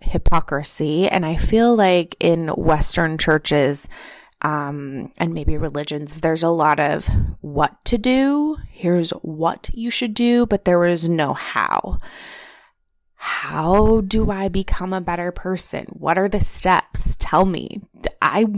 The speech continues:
I'm actually a really great student and a really great learner and listener.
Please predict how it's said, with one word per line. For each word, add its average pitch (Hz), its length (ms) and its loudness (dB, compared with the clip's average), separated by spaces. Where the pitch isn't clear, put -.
I'm 302 360 4
actually 269 400 2
a 208 40 0
really 185 360 4
great 156 320 -4
student 156 380 -2
and 151 140 -4
a 147 40 -4
really 143 300 -2
great 143 280 -2
learner 165 420 2
and 160 380 0
listener. 220 580 2